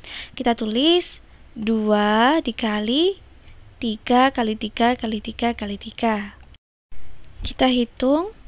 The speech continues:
sama dengan dua kali tiga adalah enam, dikali tiga kali tiga kali tiga adalah dua puluh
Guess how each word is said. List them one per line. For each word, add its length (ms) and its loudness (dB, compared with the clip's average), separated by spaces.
sama 280 0
dengan 500 0
dua 180 2
kali 240 -2
tiga 400 0
adalah 240 0
enam, 640 0
dikali 720 0
tiga 400 0
kali 300 -2
tiga 260 -4
kali 240 -4
tiga 320 -2
adalah 480 -2
dua 220 -6
puluh 340 -4